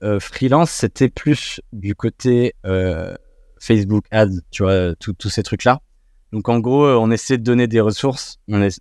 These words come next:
de donner des, des grandes directives un peu globales. Après, c'est toujours difficile, je trouve. Euh, moi, enfin, à titre personnel, je sais pas ce que je kiffe faire parce que, euh, bah, après, aujourd'hui, on a une charte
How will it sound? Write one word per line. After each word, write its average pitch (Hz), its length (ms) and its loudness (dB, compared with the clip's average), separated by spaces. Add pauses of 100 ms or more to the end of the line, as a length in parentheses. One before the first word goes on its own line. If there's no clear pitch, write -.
de 98 200 -2
donner 107 340 4
des, 95 460 0
des 101 180 -4
grandes 107 280 2
directives 107 480 2
un 98 100 4
peu 104 240 0
globales. 101 500 0 (600)
Après, 120 280 2
c'est 120 200 -4
toujours 156 280 4
difficile, 135 520 -2
je - 100 -18
trouve. 123 240 -6 (260)
Euh, 98 800 -16 (480)
moi, 127 240 2
enfin, 123 140 2
à - 20 2
titre - 180 -6
personnel, 131 400 2
je 113 240 -4
sais - 240 -10
pas 135 160 2
ce - 100 -12
que - 120 -2
je - 100 -8
kiffe - 240 -10
faire 135 400 0 (640)
parce - 240 0
que, 143 120 0
euh, 117 560 2 (760)
bah, 131 180 2
après, 143 220 0
aujourd'hui, 147 420 2
on 113 80 2
a 117 80 2
une 123 80 0
charte - 240 -2